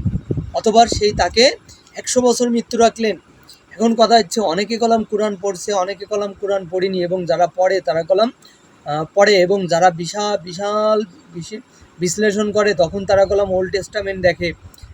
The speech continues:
তাওরাত কিতাব দেখে। আর এই ঘটনা তাওরাত কিতাবের ভিতরে আসছে। কিভাবে আসছে?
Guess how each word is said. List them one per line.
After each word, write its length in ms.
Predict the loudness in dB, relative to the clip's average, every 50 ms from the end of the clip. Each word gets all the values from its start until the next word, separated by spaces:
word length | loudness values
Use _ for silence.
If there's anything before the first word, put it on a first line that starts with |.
| -10 -4
তাওরাত 320 | 0 2 4 4 2 2 0 -8
কিতাব 300 | -2 2 2 2 4 4
দেখে। 280 | 2 2 4 2 0
আর 140 | 2 2 2
এই 80 | 0 0
ঘটনা 400 | 0 -2 -2 -2 -4 -4 -4 -2
তাওরাত 400 | 0 0 2 2 2 0 -2 -6
কিতাবের 340 | -4 -2 0 0 0 0 0
ভিতরে 300 | -2 -4 -2 0 2 2
আসছে। 360 | 0 0 -2 -6 -8 -8 -8 -8 _ _ -20 _ -20 -20 _ _ -8
কিভাবে 320 | -4 -2 0 4 6 6
আসছে? 380 | 6 6 4 0 0 0 0